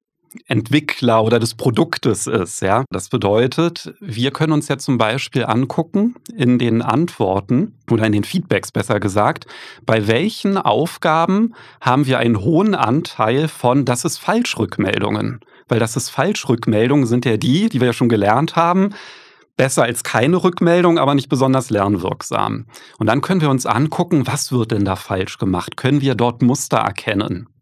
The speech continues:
Und dann guckt man da ganz gezielt rein. Und manchmal merkt man dann,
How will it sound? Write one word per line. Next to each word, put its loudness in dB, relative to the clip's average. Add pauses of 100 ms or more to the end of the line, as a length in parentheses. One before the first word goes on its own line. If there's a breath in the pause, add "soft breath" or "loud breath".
Und -2
dann 2
guckt -4
man 4
da 2
ganz 0
gezielt -2
rein. -2 (260 loud breath)
Und 2
manchmal 2
merkt 0
man 2
dann, 0